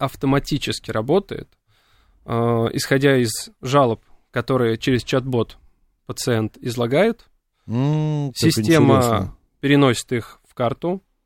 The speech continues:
Speaker 1: или врач записывает основные жалобы,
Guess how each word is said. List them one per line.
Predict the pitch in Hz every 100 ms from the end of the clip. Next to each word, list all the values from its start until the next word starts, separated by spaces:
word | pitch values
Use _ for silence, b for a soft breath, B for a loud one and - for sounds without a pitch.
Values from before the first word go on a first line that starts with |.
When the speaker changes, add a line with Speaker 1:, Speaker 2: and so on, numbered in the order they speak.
| _ _ _
Speaker 1:
или | - 165
врач | 139 120 131
записывает | 123 120 127 117 123
основные | 120 - 135 131 127
жалобы, | 117 120 113 107 104